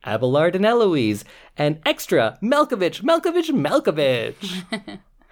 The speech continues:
Speaker 2: Well, that sounds exciting. I'm in.
Speaker 1: I think that's probably, like, all we need to say about it.
Speaker 2: Yeah, I think
Speaker 1: It's,
Speaker 2: that's
Speaker 1: um, it's absurd, it's surrealist, it's clever and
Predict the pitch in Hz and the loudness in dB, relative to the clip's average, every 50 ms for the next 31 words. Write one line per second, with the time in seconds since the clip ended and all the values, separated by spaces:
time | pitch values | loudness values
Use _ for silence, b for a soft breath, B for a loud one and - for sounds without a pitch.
0 | B B B B B B B B B 214 214 202 190 196 214 202 196 190 190 190 | B B B B B B B B B 0 0 0 -2 -2 -2 -2 -2 -2 -4 -4
1 | - 175 170 165 165 160 143 151 165 170 180 175 - 214 214 202 185 180 170 165 | 0 0 0 0 0 -2 -2 -4 -6 -8 -8 -4 -2 -2 0 0 0 0 -2 -2
2 | 175 196 196 196 B B B B B B B B B B B B B B _ _ | -2 -4 -6 -8 B B B B B B B B B B B B B B _ _
3 | - 294 370 427 392 339 339 330 311 311 - - 349 320 277 208 214 190 180 170 | -2 0 2 4 4 2 2 0 0 -2 0 -2 0 0 0 0 0 0 2 2
4 | 156 143 135 190 190 185 180 175 170 165 160 151 156 131 - 208 196 - - 151 | 2 2 2 2 2 2 2 4 2 2 2 0 -2 -4 -2 -2 0 0 0 0
5 | 135 120 123 131 - 453 508 508 381 269 247 233 247 254 254 294 294 208 220 220 | 2 2 2 4 4 4 4 4 4 6 6 4 2 2 0 2 2 4 4 4
6 | - 311 311 240 202 180 180 170 165 165 180 185 185 185 - - 180 147 135 131 | 2 0 -2 0 2 4 4 4 4 2 0 -2 -2 -4 -2 0 0 0 0 0
7 | - - 139 127 123 - - - - 233 220 220 220 214 214 220 208 - 147 139 | 0 -2 0 0 -2 -6 -6 0 2 4 6 6 6 6 4 4 2 2 0 0
8 | 131 - - - 143 127 131 151 202 226 226 214 196 190 190 185 190 - - - | -2 -2 -4 -2 0 0 0 0 0 2 4 4 4 4 2 0 -4 -8 -12 -8
9 | - 151 131 127 120 104 - - - - - - - 185 190 202 196 190 202 196 | -4 0 2 2 0 0 -4 -14 -20 -18 -14 -6 -2 0 2 2 2 2 2 4
10 | 202 196 185 151 123 120 | 4 4 4 2 2 0